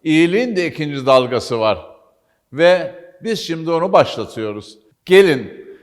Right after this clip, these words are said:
ihtiyaç sahiplerinin iftar sofralarına yine bereket olalım. Gelin, suyumuzu, otobüs biletlerimizi yine paylaşalım. Gelin,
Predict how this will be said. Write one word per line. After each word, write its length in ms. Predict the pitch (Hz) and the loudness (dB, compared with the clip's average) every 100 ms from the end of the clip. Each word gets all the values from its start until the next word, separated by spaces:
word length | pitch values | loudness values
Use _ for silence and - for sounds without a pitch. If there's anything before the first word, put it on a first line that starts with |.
| _ - | _ -12
ihtiyaç 440 | 151 175 202 208 | -8 0 2 2
sahiplerinin 800 | - 196 196 - 202 196 196 202 147 - _ _ _ | 4 4 4 0 -6 -4 -6 -6 -14 -20 _ _ _
iftar 360 | 165 156 196 208 | -10 0 2 2
sofralarına 1040 | - 170 156 170 170 165 160 165 165 156 - - _ | 2 -2 -2 -2 0 0 0 0 0 -6 -20 -20 _
yine 480 | 143 160 156 147 - | -8 -4 -2 -4 -4
bereket 440 | 135 143 139 170 - | -2 0 0 -4 -4
olalım. 380 | 113 101 92 92 _ _ _ _ _ _ | -4 -4 -8 -16 _ _ _ _ _ _
Gelin, 400 | 220 226 190 190 - - - _ | 2 4 4 -2 -8 -18 -20 _
suyumuzu, 1120 | _ - 175 190 190 185 151 151 165 160 - - - _ | _ -4 2 4 4 -2 -2 0 -2 -4 -14 -20 -20 _
otobüs 480 | 143 135 175 202 - | -8 -4 -4 -6 -4
biletlerimizi 920 | 170 170 170 175 165 165 143 170 143 - | -2 -2 -2 -4 -4 -6 -4 -4 -4 -8
yine 220 | 147 220 | -8 -6
paylaşalım. 720 | 240 160 139 120 - 107 98 92 - _ _ _ _ _ _ | 0 2 2 0 -4 -6 -6 -12 -20 _ _ _ _ _ _
Gelin, 420 | 160 202 147 156 | 0 2 0 -4